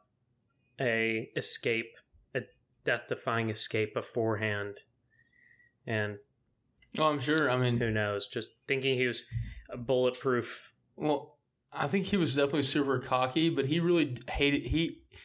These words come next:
Speaker 2: it was kinda weird. He was, he later in life become this, become this huge critic of spiritualism.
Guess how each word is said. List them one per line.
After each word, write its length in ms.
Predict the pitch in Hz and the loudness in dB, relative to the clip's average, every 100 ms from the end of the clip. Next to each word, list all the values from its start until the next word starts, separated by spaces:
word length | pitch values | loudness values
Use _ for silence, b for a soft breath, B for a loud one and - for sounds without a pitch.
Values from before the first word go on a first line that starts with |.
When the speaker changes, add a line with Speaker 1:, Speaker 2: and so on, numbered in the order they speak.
| B - | B 0
Speaker 2:
it 80 | |
was 80 | 147 | 2
kinda 180 | - 196 | 2 2
weird. 240 | 143 147 139 | 4 4 4
He 80 | 135 | 2
was, 180 | 139 | 2
he 360 | 143 - 135 135 | 2 2 2 2
later 300 | 131 151 185 | 2 4 2
in 80 | 143 | 2
life 220 | 127 123 | 2 0
become 260 | 127 131 123 | -2 0 0
this, 140 | 120 | -2
become 400 | 117 127 127 127 | -2 -2 0 0
this 140 | 123 | 0
huge 280 | - 123 117 | 0 0 -2
critic 320 | - 135 135 | -2 0 0
of 140 | 123 - | 0 -4
spiritualism. 640 | - 117 120 - - - | -6 -8 -6 -4 -4 -6